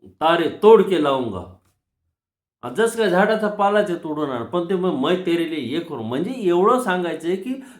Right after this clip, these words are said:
मी खूप काय तुझ्यासाठी करतोय. खूप जीवन असं पणाला लावतो माणूस त्यासाठी. कशासाठी? भोगासाठी, एका सुखासाठी.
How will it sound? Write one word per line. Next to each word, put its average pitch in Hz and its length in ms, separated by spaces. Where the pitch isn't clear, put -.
मी 202 120
खूप 294 320
काय 311 140
तुझ्यासाठी 277 540
करतोय. 220 500
खूप 220 380
जीवन 160 560
असं 220 520
पणाला 262 400
लावतो 254 340
माणूस 185 360
त्यासाठी. 120 540
कशासाठी? 233 840
भोगासाठी, 117 800
एका 185 320
सुखासाठी. 247 720